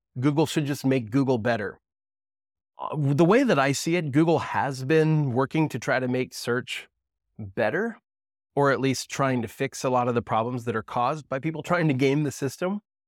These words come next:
And so I, I don't know that I agree with the idea that, you know, search hasn't changed that much over, in twenty years. Maybe the ranking factors specifically haven't changed a lot, but the way that they're being applied, uh, obviously we saw,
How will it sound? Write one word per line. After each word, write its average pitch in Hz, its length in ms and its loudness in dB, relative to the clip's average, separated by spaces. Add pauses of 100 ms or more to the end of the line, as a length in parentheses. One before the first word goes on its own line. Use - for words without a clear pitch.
(480)
And 135 180 0
so 139 180 2
I, 135 240 0 (180)
I 139 100 -2
don't 165 220 2
know 143 200 2
that 156 100 2
I 143 60 4
agree 123 300 -2
with 127 140 -6
the 120 120 -2
idea 110 300 -6
that, 104 200 -6 (440)
you 113 100 -8
know, 101 100 -8
search - 220 -6
hasn't 113 260 -6
changed 117 260 -6
that 113 100 -4
much 113 220 -10
over, 113 100 -8
in 110 140 -10
twenty 110 260 -6
years. 113 340 -6 (420)
Maybe 170 200 2
the 165 120 2
ranking 139 420 2
factors 123 440 -4
specifically 127 800 -6
haven't 120 380 -4
changed 123 320 -6
a 95 40 -4
lot, 120 300 -2 (500)
but 120 360 0
the 120 100 2
way 110 220 -2
that 110 180 -6
they're 107 220 -4
being 101 260 -6
applied, 156 640 0 (360)
uh, - 160 -6
obviously 131 400 0
we 120 120 -2
saw, 110 380 -2